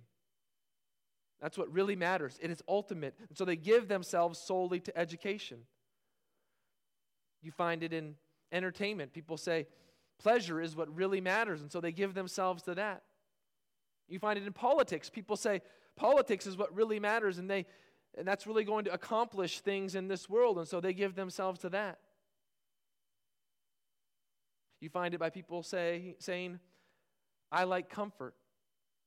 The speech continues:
I'm all about making my life more comfortable.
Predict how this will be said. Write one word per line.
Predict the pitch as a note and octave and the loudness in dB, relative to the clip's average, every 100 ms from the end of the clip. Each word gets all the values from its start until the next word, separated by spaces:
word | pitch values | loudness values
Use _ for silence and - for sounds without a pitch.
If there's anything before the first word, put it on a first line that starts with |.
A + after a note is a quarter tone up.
| _ _ _ _ _ D3+ | _ _ _ _ _ -8
I'm | E3+ | -2
all | F3+ F#3+ | -2 0
about | F3+ | -2
making | F3 F3 F3+ | -2 -6 -6
my | E3+ | -4
life | E3 E3+ E3+ | -2 -4 -6
more | F3+ F3+ F3 | -6 -6 -6
comfortable. | - F#3+ F3+ C#3+ B2 A#2 | -4 -6 -6 -12 -12 -16